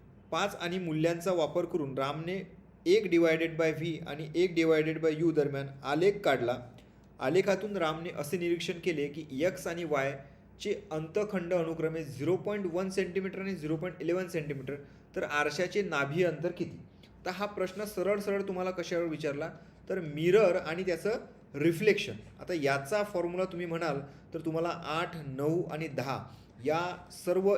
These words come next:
इयत्ता किंवा सर्व स्टँडर्डमधील सायन्सचे पुस्तकामधील जिथे जिथे मिरर आणि रिफ्लेक्शन हे चॅप्टर असेल ते तुम्हाला करून घ्यावं लागेल, त्यानंतरच तुम्हाला या प्रश्नाचं उत्तर मिळणार आहे,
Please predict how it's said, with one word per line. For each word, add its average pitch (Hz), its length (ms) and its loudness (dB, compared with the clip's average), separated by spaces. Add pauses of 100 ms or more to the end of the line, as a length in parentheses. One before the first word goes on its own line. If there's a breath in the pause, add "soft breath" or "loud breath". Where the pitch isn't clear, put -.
इयत्ता 165 380 2
किंवा 156 220 -2
सर्व 170 400 0
स्टँडर्डमधील 151 760 0 (300 loud breath)
सायन्सचे 202 720 0
पुस्तकामधील 175 720 -2 (320)
जिथे 175 220 -6
जिथे 208 240 -2
मिरर 196 340 2
आणि 196 220 -2
रिफ्लेक्शन 175 540 -2 (520 loud breath)
हे 165 40 -8
चॅप्टर 175 380 -2
असेल 190 300 -2
ते 180 60 2
तुम्हाला 170 340 -2
करून 160 300 -2
घ्यावं 120 220 0
लागेल, 98 220 -4 (360 loud breath)
त्यानंतरच 175 480 0
तुम्हाला 170 220 0
या 165 80 2
प्रश्नाचं 151 360 -2
उत्तर 151 220 0
मिळणार 117 320 -2
आहे, 98 100 -10